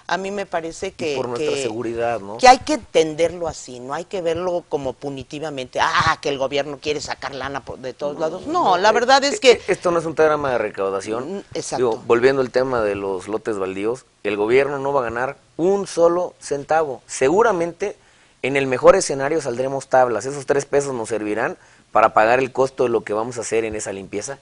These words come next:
Speaker 2: Es un ejemplo, por ejemplo, de,
Speaker 1: Sí.
Speaker 2: de esto, ¿no? Y muchos me dicen, "Bueno, entonces, ¿para qué te metes en la bronca si ni vas a ganar como gobierno dinero?".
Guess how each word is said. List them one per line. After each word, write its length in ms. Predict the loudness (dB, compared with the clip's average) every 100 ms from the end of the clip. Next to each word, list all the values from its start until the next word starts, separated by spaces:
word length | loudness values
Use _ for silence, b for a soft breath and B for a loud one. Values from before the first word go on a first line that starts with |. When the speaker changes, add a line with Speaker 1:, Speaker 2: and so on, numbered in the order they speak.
| -10
Speaker 2:
Es 120 | -6
un 120 | -4
ejemplo, 320 | -2 -4 -4
por 180 | -6 -10
ejemplo, 380 | -10 -10 -6 -6
de, 160 | -6
Speaker 1:
Sí. 60 | -10 B B 0
Speaker 2:
de 100 | 2
esto, 220 | 2 -2
¿no? 140 | -8 -10 b b
Y 80 | -2
muchos 260 | 0 2
me 80 | 4
dicen, 220 | 4 2
"Bueno, 160 | -2 -2
entonces, 260 | -2 -2
¿para 80 | -2
qué 100 | -4
te 120 | -2
metes 240 | 0 0 -2
en 100 | 0
la 60 |
bronca 420 | 2 2 0 -4 -4 b b -10
si 180 | -4
ni 100 | 4
vas 200 | 6 8
a 60 | 6
ganar 280 | 4 2 0
como 240 | -2 -2
gobierno 400 | 0 2 2 2
dinero?". 400 | -4 -4 -6 -6